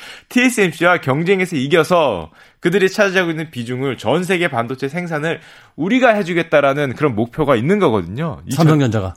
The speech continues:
Speaker 1: 이천삼십 년까지.
Speaker 2: 사야겠네요.
Speaker 1: 그러면은 삼성전자 입장에서는 당연히 기술에서 이겨야 되고 생산에서 이겨야 되지 않습니까?
Speaker 2: 그렇죠. 일단 기술도 뛰어나야 되지만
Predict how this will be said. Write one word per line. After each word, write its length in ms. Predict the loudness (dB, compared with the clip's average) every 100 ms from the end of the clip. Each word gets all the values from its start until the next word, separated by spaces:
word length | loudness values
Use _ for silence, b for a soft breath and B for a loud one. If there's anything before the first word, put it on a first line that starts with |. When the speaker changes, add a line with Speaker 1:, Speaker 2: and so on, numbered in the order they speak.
| -6
Speaker 1:
이천삼십 520 | -2 0 -2 -4 -4
년까지. 500 | -6 -6 -10 -10 -20 _ _ _
Speaker 2:
사야겠네요. 540 | -10 -4 -2 -4 -8 -18 _ b b b
Speaker 1:
그러면은 420 | 2 4 4 0
삼성전자 520 | 0 2 2 0 0
입장에서는 720 | 0 0 -4 -6 -2 -2 -2 -6 b b b
당연히 500 | -6 -2 0 0 -4 -10 _ _ _ _ _ _ _
기술에서 520 | -2 2 4 2 2
이겨야 300 | -2 -2 -4
되고 220 | -4 -8 -10
생산에서 560 | -10 -10 -6 -6 -4
이겨야 220 | -4 -4 -6
되지 160 | -6
않습니까? 420 | -12 -16 -20 -16
Speaker 2:
그렇죠. 340 | -4 0 0 0
일단 220 | 0 -2
기술도 380 | 0 2 2 2
뛰어나야 360 | 0 2 2
되지만 540 | 2 0 2 2 0